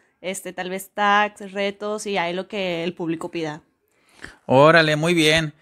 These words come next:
Speaker 2: En, aquí en la descripción les voy a poner un enlace de su canal para que la sigan. Y aprovechando que es febrero, mes del amor y la amistad, eh, ¿qué puedes opinar tú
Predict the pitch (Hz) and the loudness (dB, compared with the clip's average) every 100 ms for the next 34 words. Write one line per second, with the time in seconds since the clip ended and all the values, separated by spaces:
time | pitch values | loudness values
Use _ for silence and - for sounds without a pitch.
0 | _ - 147 151 156 151 156 185 233 233 | _ -4 2 4 4 2 0 2 4 4
1 | 233 214 - 202 233 220 180 185 190 202 | 2 0 4 6 6 6 4 4 4 2
2 | 196 196 202 202 196 185 208 185 170 160 | 2 2 2 4 4 2 0 0 -2 -4
3 | 156 170 214 214 - _ _ _ _ - | 0 2 2 0 -12 _ _ _ _ 2
4 | 147 147 147 151 135 175 202 214 - 165 | 4 6 4 2 2 2 4 2 2 2
5 | 160 160 151 170 190 226 208 180 185 196 | 4 2 2 2 2 2 0 -2 0 -2
6 | 185 - - - _ _ _ _ _ 156 | -6 -10 -14 -18 _ _ _ _ _ 2
7 | 147 151 196 220 233 226 196 208 208 - | 4 6 6 6 4 2 0 0 -2 -10
8 | - - 156 147 147 160 190 180 156 - | -16 -8 -4 -2 2 4 4 4 2 2
9 | 185 233 233 _ _ _ _ _ - 139 | 4 4 0 _ _ _ _ _ -10 -2
10 | 151 151 151 147 139 - _ - 185 202 | 0 2 0 0 -4 -12 _ -2 0 0
11 | 208 208 196 175 180 180 - 185 202 196 | 0 -2 -6 -2 0 0 0 2 2 2
12 | 190 | -2